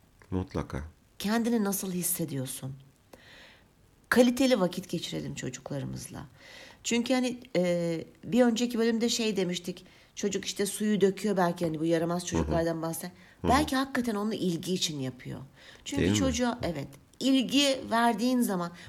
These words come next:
Speaker 2: bırakın işinizi gücünüzü ya, çok değil temizlikti, ütüydü,
Speaker 1: On
Speaker 2: e,
Speaker 1: dakika
Speaker 2: şey
Speaker 1: ayırsan bile yetiyor çocuklara.
Speaker 2: Ya tabii ki yani ilgilenin çocuklarınıza. Küçükken hele oturun oyun oynayın ya. Oturun da ne oynadığınız önemli değil. Çünkü onlar,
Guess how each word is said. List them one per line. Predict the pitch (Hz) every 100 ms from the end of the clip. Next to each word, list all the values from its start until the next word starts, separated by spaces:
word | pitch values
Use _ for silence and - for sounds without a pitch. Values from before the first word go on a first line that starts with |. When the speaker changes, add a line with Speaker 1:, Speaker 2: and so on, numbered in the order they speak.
| -
Speaker 2:
bırakın | 370 427 311
işinizi | 262 240 226 202
gücünüzü | 190 190 208 202
ya, | 220
çok | 220 320 320 -
değil | 311 262 190
temizlikti, | 247 247 240 240 - 240
ütüydü, | 247 247 262 247 247 247 240 - - - -
Speaker 1:
On | - 160
Speaker 2:
e, | 180
Speaker 1:
dakika | 165 -
Speaker 2:
şey | 160
Speaker 1:
ayırsan | 151 147 160 156 147
bile | 143
yetiyor | 143 139 - 143
çocuklara. | 139 113 185 247
Speaker 2:
Ya | 311 -
tabii | 311 330 466
ki | -
yani | 285 277 359
ilgilenin | 381 302 415 415 415 415 415
çocuklarınıza. | 381 254 240 240 208 190
Küçükken | 202 247 - - 320
hele | 302
oturun | 285 302 302 330 294
oyun | 277 311
oynayın | 311 262 214 196 180
ya. | 185 226 - - _ _ _ -
Oturun | 415 285 262
da | 233
ne | 233
oynadığınız | 240 339 311 277 262 226
önemli | 233 240 233 226 202
değil. | 170 160
Çünkü | 247 240
onlar, | - 320 294 247 254